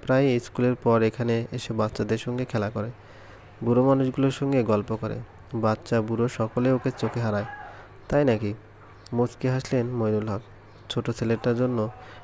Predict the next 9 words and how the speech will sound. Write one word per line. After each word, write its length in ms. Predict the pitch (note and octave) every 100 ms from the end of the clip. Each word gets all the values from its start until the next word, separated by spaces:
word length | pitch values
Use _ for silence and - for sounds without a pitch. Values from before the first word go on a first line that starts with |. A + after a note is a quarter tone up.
| - -
তিনি 200 | B2+ B2 A#2
তো 80 | C3
এমন 400 | A2 A2 A2 A2
পাঞ্চল 600 | - A2 A2 - A#2 A2+ A2 - - - -
মেয়ে 260 | A#2 A#2 C3
খুঁজছেন। 460 | - B2 - A#2 A2 - - - -
বড় 200 | A#2 A#2
ছেলেটাকে 460 | A2+ B2+ B2 C3 C#3
নিয়ে 240 | C3+ A#2